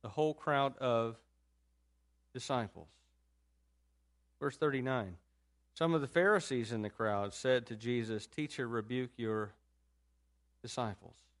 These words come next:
In other words, this isn't the nationwide, gigantic embrace of Jesus coming that maybe a lot of us picture. This is a few people, relatively speaking.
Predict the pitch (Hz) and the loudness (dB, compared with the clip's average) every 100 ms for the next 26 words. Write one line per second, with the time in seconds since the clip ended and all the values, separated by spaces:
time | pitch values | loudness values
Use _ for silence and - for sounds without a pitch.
0 | _ _ _ _ _ _ _ _ _ _ | _ _ _ _ _ _ _ _ _ _
1 | _ _ _ _ _ _ _ _ _ _ | _ _ _ _ _ _ _ _ _ _
2 | _ _ _ _ _ _ _ _ 143 156 | _ _ _ _ _ _ _ _ 2 4
3 | 190 175 156 123 156 180 170 190 175 143 | 6 4 2 2 0 0 2 2 2 0
4 | 139 120 135 170 180 180 147 127 139 147 | 0 2 4 4 2 0 0 2 4 4
5 | 143 123 110 135 131 110 131 156 147 147 | 4 2 -2 2 2 0 0 2 0 -4
6 | - 127 110 104 131 135 120 - 123 104 | -4 -4 -4 0 4 4 2 -2 -10 -10
7 | 110 127 135 131 107 95 - _ _ _ | -2 0 0 0 -6 -6 -14 _ _ _
8 | 147 123 104 87 82 _ _ _ _ _ | -2 -2 -2 -6 -12 _ _ _ _ _
9 | _ - 135 131 131 151 156 131 120 139 | _ 2 4 4 4 4 4 4 6 4
10 | 139 117 104 - 185 - 87 80 - _ | 4 0 -2 -4 -4 -4 -10 -12 -18 _
11 | _ _ _ _ _ _ _ _ _ _ | _ _ _ _ _ _ _ _ _ _
12 | _ _ _ _ _ _ _ _ _ _ | _ _ _ _ _ _ _ _ _ _
13 | _ _ _ _ - 160 143 113 113 - | _ _ _ _ -6 -6 -4 -6 -6 -4
14 | 147 151 151 143 - 90 92 107 104 113 | -4 -4 -4 -8 -6 -10 -4 -4 -4 -6
15 | 101 95 - 110 107 85 | -8 -10 -10 -12 -12 -16